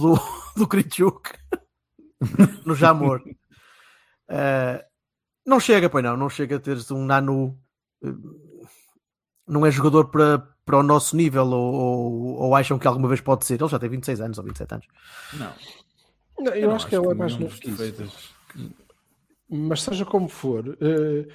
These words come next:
Speaker 3: o que eu acho interessante é que as pessoas que, que se esforçam muito por defender o, o Manafá, porque há um grupo de pessoas, eh, vasto, acho eu, que, eh, defende o Manafá como, como Marega, como whatever, porque sim, não é?
Speaker 2: O Nano tem vinte e sete.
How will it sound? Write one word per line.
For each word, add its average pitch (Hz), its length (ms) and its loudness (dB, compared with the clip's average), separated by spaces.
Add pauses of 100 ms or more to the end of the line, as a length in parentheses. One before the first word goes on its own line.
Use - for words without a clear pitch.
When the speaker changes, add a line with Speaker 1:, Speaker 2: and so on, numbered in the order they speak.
(180)
Speaker 3:
o 196 100 -6
que 294 120 2
eu - 40 6
acho 254 200 0
interessante 139 480 -2
é - 20 -6
que 175 300 -6
as 175 80 -4
pessoas 262 260 -4
que, - 180 -20 (200)
que 170 80 -8 (120)
se - 60 -16
esforçam 185 320 -4
muito 165 240 -6
por - 100 -20
defender 151 400 -4
o, 135 60 -4
o 139 260 -12
Manafá, 135 380 -6
porque - 220 -20 (120)
há 131 140 -8
um 160 80 -6
grupo 131 240 -6
de - 80 -20
pessoas, 143 720 -8
eh, 110 420 -14
vasto, 131 600 -6
acho 104 300 -10
eu, 123 160 -8 (560)
que, 139 760 -4
eh, - 60 -20
defende 139 260 -2
o 131 60 -10
Manafá 147 340 -4
como, 110 440 -12
como 113 220 -8
Marega, 117 460 0
como 117 480 -12
whatever, 151 580 0
porque - 220 -16
sim, 180 220 -2 (260)
não 107 80 -12
é? 135 80 -16 (1300)
Speaker 2:
O 123 60 -6
Nano 131 240 2
tem 139 120 0
vinte 135 200 -6
e - 60 -20
sete. - 360 -8